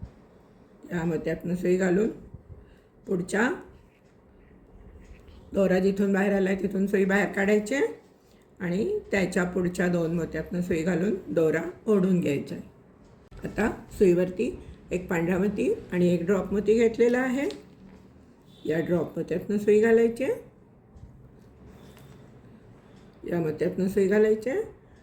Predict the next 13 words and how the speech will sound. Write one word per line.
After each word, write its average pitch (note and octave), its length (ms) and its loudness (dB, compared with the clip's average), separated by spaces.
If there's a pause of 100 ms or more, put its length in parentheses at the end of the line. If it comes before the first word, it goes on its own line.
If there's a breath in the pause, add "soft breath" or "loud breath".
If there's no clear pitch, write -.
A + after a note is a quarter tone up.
(180)
आणि E3 160 -6
ज्या F3+ 160 0
मोत्यातनं F3 540 -2
दोरा F#3 280 2
बाहेर F3+ 220 2
आलाय F3+ 400 0 (160)
तिथून G3 300 0
सुई F#3 220 4
घालून G3+ 300 2 (400 loud breath)
दोरा F#3 300 0 (160)
ओढून A3 320 4
घ्यायचा D3+ 320 -2
आहे. - 300 -14